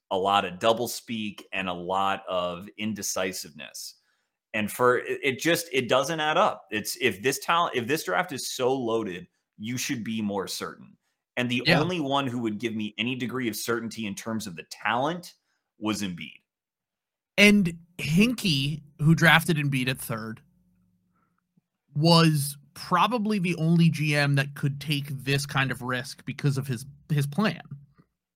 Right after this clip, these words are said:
Speaker 2: His plan was the year before,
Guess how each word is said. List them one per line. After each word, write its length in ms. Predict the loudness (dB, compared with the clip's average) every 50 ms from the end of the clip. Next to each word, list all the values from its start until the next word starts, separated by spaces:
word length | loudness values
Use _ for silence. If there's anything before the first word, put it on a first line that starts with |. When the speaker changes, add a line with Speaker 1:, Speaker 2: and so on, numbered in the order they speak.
| _ _ _ _ _ _ _ _ _ _ _ -8 -6 -2
Speaker 2:
His 160 | 0 0 0
plan 600 | 0 2 2 2 2 4 4 6 6 6 6 4 0 -10 -16 -20 -20 -6 2
was 580 | 6 8 10 10 10 8 6 4 2 -2 -8 -14 -18 _
the 120 | -4 -2 0
year 200 | 2 4 4 6
before, 680 | 6 4 2 2 0 2 4 6 6 6 4 2 0